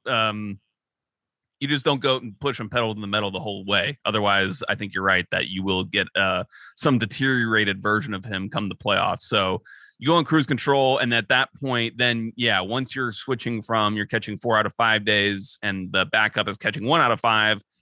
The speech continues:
When the backup's catching two out of five, then I think it makes more sense to go to the more talented guy, go to Contreras.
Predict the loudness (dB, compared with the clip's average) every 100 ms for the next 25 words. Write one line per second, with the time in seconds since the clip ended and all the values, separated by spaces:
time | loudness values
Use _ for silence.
0 | _ -6 2 4 2 2 -2 -2 -4 0
1 | 0 2 2 2 0 -6 _ -8 -2 2
2 | 2 0 -2 -2 -2 -4 -4 -6 -6 -8
3 | -6 -2 -2 -2 -4 -2 -2 -2 -2 -2
4 | 0 0 0 -4 -2 0 -2 -4 -4 -4
5 | -8 0 4 4 4 0